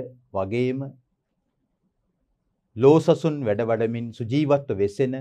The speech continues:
පූජනීය මලේගොඩ නන්දනායක ස්වාමින් වහන්සේ වර ප්‍රමුඛ සමස්ත මහා සංඝරත්නයටම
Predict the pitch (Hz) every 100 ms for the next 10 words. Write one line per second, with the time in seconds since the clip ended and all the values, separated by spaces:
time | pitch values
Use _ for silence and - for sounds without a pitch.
0 | 127 - 110 117 110 113 104 98 110 120
1 | 117 107 110 139 160 156 147 143 139 127
2 | 120 117 113 113 110 107 95 104 - 98
3 | 95 98 95 123 127 _ _ _ _ _
4 | _ _ _ _ - 104 104 - - 90
5 | 85 110 117 135 147 160 - 117 107 101
6 | 98 - 98 95 92 98